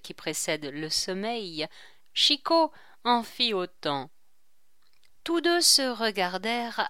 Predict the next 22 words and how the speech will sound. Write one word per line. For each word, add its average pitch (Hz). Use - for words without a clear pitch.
avec 240
des 226
yeux 254
flamboyants. « 165
Quoi ? » 277
demanda 170
Chico 160
à 151
voix 151
basse. « 147
Le 185
souffle », 233
dit 185
le 190
roi 180
à 170
voix 175
plus 196
basse 170
encore. « 147
Le 233
souffle ». 202